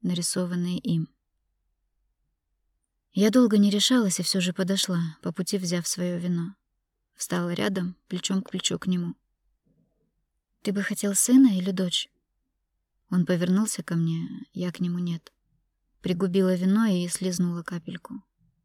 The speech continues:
Из окна был виден краешек парка. "Так странно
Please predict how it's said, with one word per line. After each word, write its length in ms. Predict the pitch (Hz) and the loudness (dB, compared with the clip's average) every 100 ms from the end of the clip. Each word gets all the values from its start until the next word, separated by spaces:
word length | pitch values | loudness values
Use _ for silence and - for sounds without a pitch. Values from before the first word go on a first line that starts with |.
| _ _ - | _ _ -6
Из 140 | 175 | -4
окна 260 | 175 202 214 | -2 -2 -2
был 160 | 185 | -2
виден 340 | 175 190 185 180 | -4 -4 -4 -6
краешек 500 | 185 180 180 - - | -4 -4 -4 -4 -6
парка. 420 | 170 170 - 240 _ _ _ _ _ _ _ _ _ _ _ _ _ _ _ _ _ _ _ _ _ _ _ _ _ _ _ _ - | -8 -8 -12 -18 _ _ _ _ _ _ _ _ _ _ _ _ _ _ _ _ _ _ _ _ _ _ _ _ _ _ _ _ -10
"Так 180 | 185 - | -6 -4
странно 540 | - 202 202 185 180 | -2 2 2 2 -2